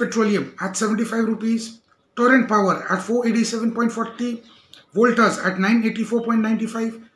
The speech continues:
एसबीआई Life Insurance is looking very good at one one eight four point ten, Aptec two eighty eight point ninety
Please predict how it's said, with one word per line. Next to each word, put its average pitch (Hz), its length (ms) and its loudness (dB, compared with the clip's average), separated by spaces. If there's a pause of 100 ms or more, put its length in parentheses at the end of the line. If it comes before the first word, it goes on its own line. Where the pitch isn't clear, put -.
(300)
एसबीआई 233 460 4
Life 220 240 0
Insurance 226 340 0
is 202 140 -2
looking 196 260 -4
very 208 220 0
good 214 160 0
at - 300 -14
one 226 180 2
one 214 240 -2
eight 202 180 -4
four 220 200 -4 (380)
point 220 280 -2
ten, 226 200 2 (500)
Aptec - 520 -2 (540)
two 247 140 2
eighty 226 280 2
eight 233 120 -4
point 226 180 0
ninety 214 280 -2